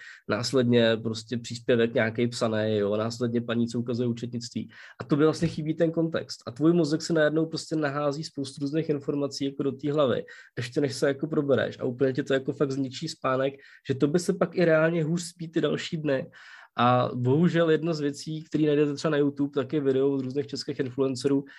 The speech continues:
jak si mají ráno nastavit děti pět budíků a první věc, co mají udělat, je, že otevřou oči a otevřou se sociální sítě a projedou si, co jim jako za tu noc uteklo, jo. Takže prosím vás, já vám to pak tam jako hodím a tím se zamyslete, není dobrý hned ráno koukat na socky, jo, fakt vám to nepomáhá,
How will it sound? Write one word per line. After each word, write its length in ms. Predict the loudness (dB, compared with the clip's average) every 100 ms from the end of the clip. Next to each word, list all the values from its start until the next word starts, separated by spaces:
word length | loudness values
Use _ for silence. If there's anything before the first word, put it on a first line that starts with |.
| -10 0
jak 240 | 2 2
si 100 | 2
mají 160 | 2 4
ráno 200 | 2 2
nastavit 420 | -2 -4 -2 -2
děti 240 | -4 -4
pět 200 | -2 -2
budíků 600 | -2 -4 -6 -4 0 0
a 40 | -2
první 380 | 0 2 4 4
věc, 220 | 2 0
co 140 | -6
mají 160 | -4 -2
udělat, 360 | 2 2 2
je, 80 | 0
že 120 | 0
otevřou 480 | 0 0 0 0 0
oči 300 | -2 -4 -4
a 60 | -2
otevřou 400 | -2 -2 -2 -2
se 120 | -6
sociální 500 | -10 -6 -4 -2 -4
sítě 320 | -6 -6 -6
a 100 | -8
projedou 540 | -2 4 6 6 2 0
si, 180 | -4
co 160 | -4 -2
jim 140 | -2
jako 200 | -2 -2
za 100 | -2
tu 120 | -2 -2
noc 220 | -4 -8
uteklo, 400 | -10 -8 -8 -8 -12
jo. 80 | -14 -14 -20 -20 -20 -12 -2
Takže 180 | 0
prosím 320 | 0 0 0 2
vás, 340 | 2 0 -4 -4
já 120 | -2
vám 140 | 2 2
to 80 | 0
pak 160 | -4
tam 180 | -2 2
jako 240 | 2 2
hodím 340 | 0 2 2 2
a 80 | 0
tím 140 | -4
se 140 | -6
zamyslete, 560 | -4 -4 -2 -4 -2 -4 -4 -20 -6
není 340 | 2 4 6 6
dobrý 360 | 4 2 0
hned 160 | 0 -2 -2
ráno 300 | 0 0 0
koukat 340 | -2 -2 -2 -4
na 60 |
socky, 480 | -6 -8 -8 -6 -4
jo, 200 | -2 -2
fakt 200 | -2 -4
vám 140 | -4 -2
to 80 |
nepomáhá, 560 | -2 -4 -6 -6 -8 -14